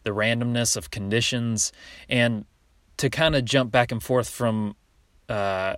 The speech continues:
coronavirus and golf, d-, try to stick with me. I, I, I'm kinda using them interchangeably right now.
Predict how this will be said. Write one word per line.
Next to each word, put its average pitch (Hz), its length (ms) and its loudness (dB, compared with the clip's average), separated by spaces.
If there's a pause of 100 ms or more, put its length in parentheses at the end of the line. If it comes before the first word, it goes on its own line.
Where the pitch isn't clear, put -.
(440)
coronavirus 117 720 2
and 98 140 -6
golf, 104 340 2
d-, - 80 -2 (260)
try 135 220 4
to 123 160 2
stick - 300 2
with 120 260 0
me. 110 220 -2
I, 110 120 -2 (540)
I, 107 260 0
I'm 120 160 0
kinda 131 220 2
using 120 300 0
them 113 100 0
interchangeably 120 640 0
right 101 220 0
now. 104 340 -2